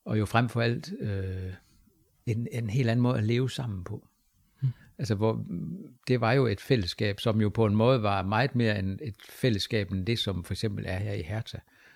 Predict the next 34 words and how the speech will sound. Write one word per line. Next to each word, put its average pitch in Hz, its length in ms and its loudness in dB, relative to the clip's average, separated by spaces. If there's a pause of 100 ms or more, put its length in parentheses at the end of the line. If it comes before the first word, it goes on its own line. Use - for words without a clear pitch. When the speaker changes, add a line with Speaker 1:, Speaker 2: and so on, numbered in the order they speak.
(300)
Speaker 1:
hvor 104 120 -2
man 95 140 -2
har 104 220 -2
sådan 107 260 0
sin 95 260 -2
private 101 500 -4 (220)
bolig, 110 580 4 (140)
øh, 85 320 -8 (260)
Speaker 2:
Mm. 113 240 2 (460)
Speaker 1:
eller, 87 280 -6 (360)
altså, 117 180 -6 (320)
de 135 100 6
mennesker, 123 340 2
der 90 100 0
boede 139 340 6
i 110 60 4
de 120 140 0
her 113 140 0
landsbyer, 104 540 -4
som 92 240 -6
bestod 113 340 0
af 98 180 -4
forskellige 101 420 -2
sådan 92 240 -4
huse, 123 480 -2 (1040)
øh, 95 160 -2
de 110 140 0
boede 110 300 4
der 101 80 0
alle 95 180 -2
sammen. - 320 -8 (300)
Og 107 120 2
man 101 200 2
boede 110 360 2